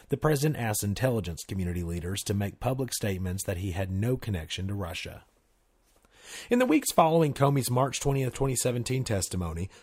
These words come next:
the president repeatedly asked intelligence community officials to push back publicly on any suggestion that the president had a connection to the Russia election interference effort.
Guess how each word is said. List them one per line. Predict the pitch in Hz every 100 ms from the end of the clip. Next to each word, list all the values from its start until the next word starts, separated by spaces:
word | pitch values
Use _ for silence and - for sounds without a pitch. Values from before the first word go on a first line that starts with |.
| -
the | 117
president | 170 196 160 123 117
repeatedly | 135 131 - 175 196 190 180
asked | 113 110 -
intelligence | 113 - 147 135 101 87
community | - 107 90 92
officials | 92 101 92 113
to | -
push | - 170 175
back | - 123 -
publicly | 170 127 101 104 110
on | 107
any | 120 165
suggestion | - 165 101 87 - 110
that | 104
the | 92
president | - 156 135 104
had | 104 101
a |
connection | - 120 135 - 104
to | 98
the | 98
Russia | 98 101 127
election | 127 101 92 -
interference | 101 95 - 87 92
effort. | 135 123 - -